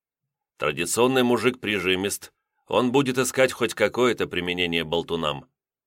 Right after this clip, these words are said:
И найдет. Не только с пользой, но и с глубоким символичным смыслом. А остальным скрытным любителям болтологии в назидание.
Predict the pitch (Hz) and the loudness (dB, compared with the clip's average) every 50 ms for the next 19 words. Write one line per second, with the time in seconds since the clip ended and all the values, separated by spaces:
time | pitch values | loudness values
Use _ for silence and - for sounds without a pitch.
0 | _ _ _ - 82 107 139 151 143 107 76 80 80 76 69 - _ _ _ _ | _ _ _ 0 2 2 4 4 4 4 2 0 0 0 -2 -4 _ _ _ _
1 | _ _ _ _ _ _ _ - - 87 - - 139 147 143 - 139 123 - - | _ _ _ _ _ _ _ -4 -4 -4 0 2 2 2 4 2 0 0 0 -2
2 | - 104 117 123 107 107 120 120 113 - - _ _ _ _ _ 90 127 143 127 | 2 2 2 2 2 2 2 2 0 -2 -6 _ _ _ _ _ 2 4 4 4
3 | 104 87 104 101 98 85 101 123 131 127 147 139 131 - - 85 80 78 78 85 | 2 -4 -4 -4 0 4 4 4 4 2 -2 -4 -4 -4 -6 -4 -2 -2 0 0
4 | 95 95 - - 120 117 - - 76 76 76 71 - 76 69 69 65 - _ _ | -2 -4 -4 -4 -4 -4 -6 -6 -6 -6 -6 -6 -6 -8 -8 -8 -8 -14 _ _
5 | _ _ _ _ _ _ _ _ _ - 69 78 78 - - 87 87 95 110 135 | _ _ _ _ _ _ _ _ _ -2 0 0 0 -2 -2 -2 -2 2 2 2
6 | 147 147 143 - - 113 110 120 117 - 104 101 98 92 98 90 101 95 - 95 | 2 2 0 0 0 4 4 4 2 2 -2 -2 0 -2 -2 -2 -2 -4 -2 -2
7 | 85 87 85 82 82 82 78 - 87 90 101 107 113 107 117 113 107 104 117 113 | -2 -2 -2 0 -2 -2 0 0 0 2 2 0 0 0 0 0 0 0 -2 -2
8 | 104 120 123 110 101 80 71 69 67 65 65 - | 0 0 2 2 2 2 2 -4 -8 -10 -12 -14